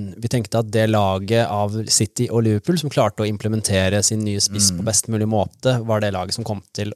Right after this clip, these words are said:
Speaker 1: å vinne ligaen, og da satte vi City på førsteplass begge to, og akkurat nå ser jo det
Speaker 2: Ja, ja.
Speaker 1: ut som vi har treffet litt på det i alle fall.
Speaker 2: Og så Haaland har to mål og to
Speaker 1: En av s-, en av, eller
Speaker 2: Ja,
Speaker 1: to
Speaker 2: en
Speaker 1: av
Speaker 2: eller to assist.
Speaker 1: Jeg tror en assist.
Speaker 2: Ja, en
Speaker 1: Ja.
Speaker 2: assist, og så har Nunes da ett mål og ett rødt kort.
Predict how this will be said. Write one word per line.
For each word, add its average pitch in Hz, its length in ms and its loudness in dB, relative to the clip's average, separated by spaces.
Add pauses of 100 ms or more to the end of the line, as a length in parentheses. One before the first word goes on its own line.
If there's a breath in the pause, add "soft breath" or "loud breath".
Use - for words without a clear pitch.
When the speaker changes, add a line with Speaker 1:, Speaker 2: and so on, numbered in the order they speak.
Speaker 1:
å 110 220 -2 (260 loud breath)
vinne 131 300 2
ligaen, 131 340 4
og 113 100 -2
da 113 100 2
satte 113 220 -2
vi 120 100 2
City 156 360 0
på 123 300 0
førsteplass - 480 0
begge 107 260 0
to, 240 260 2 (220)
og 147 200 -10
akkurat 185 360 0
nå 262 180 2
ser - 220 2
jo 196 140 -2
det 101 340 2 (160)
Speaker 2:
Ja, 117 200 2
ja. 87 140 -8 (200)
Speaker 1:
ut 143 160 2
som 139 480 0
vi 135 100 2
har 127 200 4
treffet 127 360 2
litt - 240 0
på 190 80 2
det 190 100 4
i 247 60 4
alle 247 120 4
fall. - 180 0 (100)
Speaker 2:
Og 160 120 -4
så 165 260 2
Haaland 151 340 2
har 156 240 2
to 147 280 -4
mål 147 360 2
og 147 680 2
to 123 60 -8
Speaker 1:
En 135 160 0
av 139 60 2
s-, - 220 -2
en 123 180 0
av, 131 160 0
eller 127 120 2
Speaker 2:
Ja, - 40 2
Speaker 1:
to - 100 -2
Speaker 2:
en 196 60 4
Speaker 1:
av 247 60 2
Speaker 2:
eller 311 100 0
to 175 140 0
assist. 113 300 0
Speaker 1:
Jeg - 60 -12
tror 139 220 0
en 95 100 -4
assist. 113 260 -4
Speaker 2:
Ja, 98 120 -2
en 120 120 0
Speaker 1:
Ja. 117 40 2
Speaker 2:
assist, 214 360 -2
og 151 100 2
så 143 180 2
har 143 100 4
Nunes 127 320 0
da 120 220 2
ett - 220 -4
mål 123 220 0
og 156 100 2
ett - 100 -2
rødt 104 120 -4
kort. - 300 -10